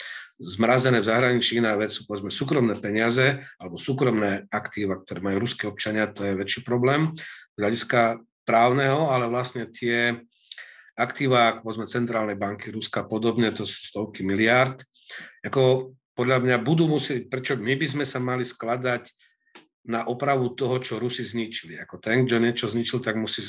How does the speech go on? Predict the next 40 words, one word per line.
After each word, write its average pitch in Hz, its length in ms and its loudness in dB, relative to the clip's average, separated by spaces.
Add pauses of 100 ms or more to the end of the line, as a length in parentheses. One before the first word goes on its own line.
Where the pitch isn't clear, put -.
(120)
proste 101 560 -4
ako - 80 -4
zaplatiť 104 480 -2
za 98 160 -2
to, 110 80 -2
aby 98 160 -4
sa 98 160 -2
to - 80 -12
opravilo. 110 800 0
Tak - 160 -8
to - 160 -16
proste - 320 -8
funguje. 123 560 2 (480)
Nielen, 117 320 4
e, 107 100 0 (220)
proste 101 720 -4 (160)
medzi 110 240 0
ľuďmi, 107 400 0
ale 98 240 0
jednoducho 104 320 -6
aj 101 80 -4
medzi 98 160 -4
štátmi. 123 640 -2 (760)
Čiže 175 300 4
budú, 190 320 6
bude 190 240 6
to 196 100 0
problém. 165 480 2 (140)
A - 80 -4
Rusko 214 320 2
bude 190 160 2
potrebovať 165 400 0
pomoc. 98 320 -4
Ja 120 100 -6
som 143 140 -6
presvedčený 147 640 -2
o 123 160 -2
tom, 120 160 -4
že 104 320 -6 (800)
normálne 147 640 4